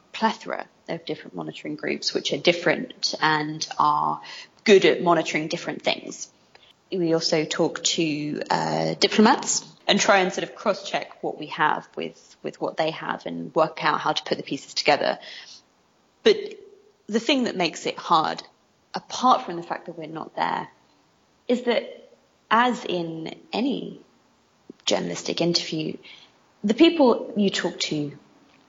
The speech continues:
always have, or nearly always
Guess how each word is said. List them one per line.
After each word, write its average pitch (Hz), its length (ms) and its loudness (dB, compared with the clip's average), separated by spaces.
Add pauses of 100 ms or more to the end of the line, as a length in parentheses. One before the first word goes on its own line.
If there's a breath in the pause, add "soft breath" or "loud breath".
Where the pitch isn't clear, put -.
(580)
always 190 360 8
have, 170 320 0 (640)
or 190 140 4
nearly 180 320 6
always 156 420 -2